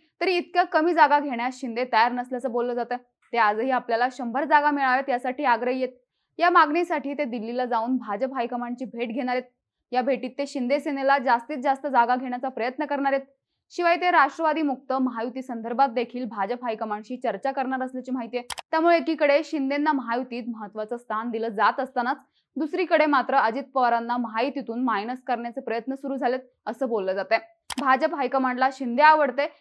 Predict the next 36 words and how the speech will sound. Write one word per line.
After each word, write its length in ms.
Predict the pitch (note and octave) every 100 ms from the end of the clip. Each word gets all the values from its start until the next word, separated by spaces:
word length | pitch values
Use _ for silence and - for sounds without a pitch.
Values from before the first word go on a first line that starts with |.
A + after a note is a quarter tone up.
| _
पण 140 | E4+ E4
दादा 260 | D4+ D#4
नावडते 480 | D#4 C#4 C#4 D4 D#4
असल्याची 320 | D4 D4 D4
चर्चा 280 | C#4+ C4+ C#4
सुरू 200 | C#4 C4
झाली 200 | A#3+ B3+
आहे. 100 | B3+ _ _ _ -
मात्र 240 | G#3+ A3
आता 180 | A#3+ B3 C4
खरंच 240 | B3 C#4 C4
महायुतीकडून 600 | A3 C#4 D4+ D#4 D#4 D4
तसे 140 | C#4+
प्रयत्न 320 | C#4 C#4 C#4+ D4
सुरू 240 | B3+ C#4
झालेत 280 | C#4+ C#4+ C#4+ C#4
का? 80 | C#4 _ _ _ _ B3+
भाजप 340 | C4+ D4+ F#4
हायकमांडला 560 | F4 D#4+ D4 C#4 C#4 C#4
अजित 180 | A#3+
पवार 240 | B3+ B3 B3
नावडते 420 | A#3 G#3+ A3+ B3
का 180 | B3 A#3
ठरतायत? 340 | C#4 A#3+ C4 C4 _ -
पाहूया 260 | A#3 A3+ A3
त्या 160 | A#3
व्हिडिओच्या 420 | G#3 G#3+ A3+ G#3+
माध्यमातून. 480 | F3+ F3 G3+ G3 G#3+ - _ _
नमस्कार, 380 | G#3+ B3 - C4
मी 120 | C4+
नम्रता 380 | C4 B3 A3+ B3+ C#4+ _ -
आणि 160 | B3+
तुम्ही 260 | C4+ C4 D4
बघताय 360 | B3+ B3 F#3+ A3+
बोल 220 | G3+ F3+
व्हिडिओ. 240 | F3 F#3+